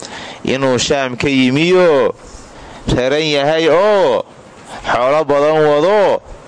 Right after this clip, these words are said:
Maka u jeedo. Nebigu wuxuu yidhi, "Hala diyaar garoow, inta diyaar garoowi karta, hee, diyaar garoow ha galaan."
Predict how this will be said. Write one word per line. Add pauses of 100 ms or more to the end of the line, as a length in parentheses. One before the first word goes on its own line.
(220)
Maka
u
jeedo. (1120)
Nebigu
wuxuu
yidhi,
"Hala
diyaar
garoow,
inta
diyaar
garoowi
karta,
hee, (640)
diyaar
garoow
ha
galaan."